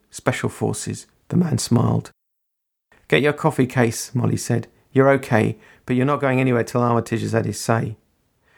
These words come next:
She sat cross-legged on the silk futon and began to field strip the Fletcher without bothering to look at it. Twin mirrors tracked as he crossed to the table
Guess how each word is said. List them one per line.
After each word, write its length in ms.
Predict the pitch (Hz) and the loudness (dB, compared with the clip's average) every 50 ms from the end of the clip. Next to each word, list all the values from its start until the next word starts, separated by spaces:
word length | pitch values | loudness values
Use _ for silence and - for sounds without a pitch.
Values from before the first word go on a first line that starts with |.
| _ - _ _ | _ -20 _ _
She 120 | - - | -12 -6
sat 180 | - 160 147 - | -2 -2 -2 -2
cross-legged 640 | - - 135 123 - - 131 120 113 107 - - | 0 0 0 0 2 2 2 2 2 2 2 2
on 100 | 117 110 | 2 2
the 80 | 110 107 | 2 2
silk 320 | - - 139 127 120 - | 2 0 0 0 0 -2
futon 400 | - - 139 127 127 - 117 107 | -2 0 0 0 0 0 0 0
and 100 | 110 107 | 2 2
began 380 | - 117 107 123 117 117 117 110 | 0 0 2 2 2 2 2 0
to 140 | - - 110 | -2 -6 -6
field 300 | - - 139 135 123 - | 0 0 0 0 0 -2
strip 280 | - - - - - | -4 -4 -4 -4 -4
the 80 | - 131 | -6 -8
Fletcher 500 | - - 135 131 - - - - 107 - - - - - - _ | -4 0 0 0 0 -2 -6 -8 -8 -8 -10 -18 -20 -20 -8 _
without 420 | - 117 123 120 98 - - _ - | -2 0 2 2 0 -2 -8 _ -2
bothering 400 | 127 127 120 127 113 117 113 113 | 0 0 2 2 2 2 2 2
to 120 | - - | 0 0
look 220 | 120 107 110 107 - | 0 2 0 0 -2
at 100 | 107 - | -4 -6
it. 160 | 110 104 - _ _ _ _ _ _ _ _ _ _ _ _ _ - | -6 -10 -12 _ _ _ _ _ _ _ _ _ _ _ _ _ -4
Twin 200 | - 135 127 123 | 0 2 4 4
mirrors 300 | 120 117 113 113 107 - | 4 4 2 2 0 -4
tracked 480 | - - - 127 110 107 - - - | -4 -2 0 0 0 -2 -4 -6 -6
as 120 | 120 - - | -6 -4 -6
he 80 | 123 | -8
crossed 360 | - - - 107 107 - - | -6 -4 -2 -2 -2 -4 -4
to 80 | - 123 | -4 -4
the 80 | 117 113 | -4 -2
table 480 | - - 117 117 107 110 110 120 - | 0 0 0 0 0 -2 -4 -4 -8